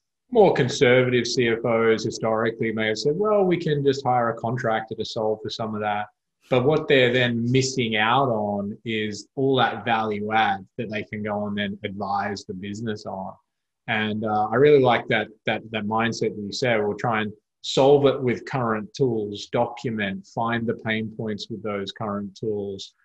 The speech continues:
find the breakpoints too." You may find breakpoints within that technology stack that you may already have. And that's gonna help you justify that investment, um, to potentially,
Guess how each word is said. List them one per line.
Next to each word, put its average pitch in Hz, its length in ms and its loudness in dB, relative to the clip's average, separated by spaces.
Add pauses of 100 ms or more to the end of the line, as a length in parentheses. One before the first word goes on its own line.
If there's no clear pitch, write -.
(200)
find 123 240 2
the 110 60 0
breakpoints 117 760 -2
too." 180 280 0
You 104 160 -6
may 107 200 -2
find 107 400 -6
breakpoints 110 640 -4
within 101 300 -4
that 98 220 -4
technology 101 680 -8
stack 101 520 -6
that 101 100 -6
you 101 100 -8
may 101 220 -2
already 98 360 -2
have. 113 320 -2 (540)
And 120 100 0
that's 127 160 2
gonna 123 220 0
help 120 280 0
you 110 400 -2
justify 120 600 0
that 98 160 -4
investment, 95 640 -8 (360)
um, 98 440 -2
to 160 120 4
potentially, 113 720 0